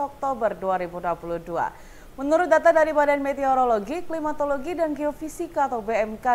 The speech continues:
G, pada pagi hari hampir seluruh daerah di Jawa Timur akan cerah berawan, kecuali Pacitan yang akan turun hujan ringan.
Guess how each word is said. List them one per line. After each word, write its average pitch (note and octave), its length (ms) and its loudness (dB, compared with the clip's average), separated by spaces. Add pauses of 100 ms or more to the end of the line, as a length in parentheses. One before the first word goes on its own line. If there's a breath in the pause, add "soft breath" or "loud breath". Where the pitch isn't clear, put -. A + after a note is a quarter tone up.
G, E3+ 100 -10 (540 loud breath)
pada D#4 240 6
pagi E4+ 240 6
hari E4 320 2
hampir D#4+ 560 0
seluruh C#4 400 -2
daerah B3 320 6
di A3 80 -6
Jawa G#3+ 240 2
Timur A3 320 -4
akan A#3+ 320 0
cerah A#3 400 -2
berawan, A3 480 2 (400 loud breath)
kecuali E4+ 720 4
Pacitan D#4+ 640 2
yang C4+ 240 4
akan B3+ 240 4
turun A#3+ 320 0
hujan G3+ 320 -2
ringan. F3+ 400 -2